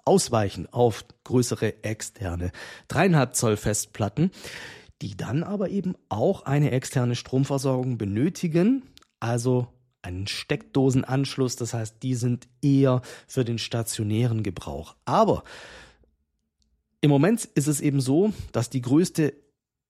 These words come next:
kleine externe Festplatte bei fünf Terabyte liegt. Also vielleicht habe ich jetzt falsch recherchiert, ich kenne keine größere.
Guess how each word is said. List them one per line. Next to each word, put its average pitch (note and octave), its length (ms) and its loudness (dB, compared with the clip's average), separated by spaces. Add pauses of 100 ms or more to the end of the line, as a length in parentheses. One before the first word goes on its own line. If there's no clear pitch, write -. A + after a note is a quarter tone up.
(400)
kleine F#3+ 580 2 (460)
externe G#2+ 560 0
Festplatte A#2 760 0 (500)
bei F#2+ 120 -8
fünf A2 260 -2
Terabyte - 540 -8
liegt. - 260 -20 (420)
Also F#2 200 -10 (100)
vielleicht F#2 240 -4
habe G2+ 100 -2
ich F#2 60 0
jetzt F#2 140 -4
falsch - 320 -4
recherchiert, G2+ 420 2
ich - 280 -4
kenne A#2+ 260 0
keine A#2 260 2
größere. A#2+ 500 0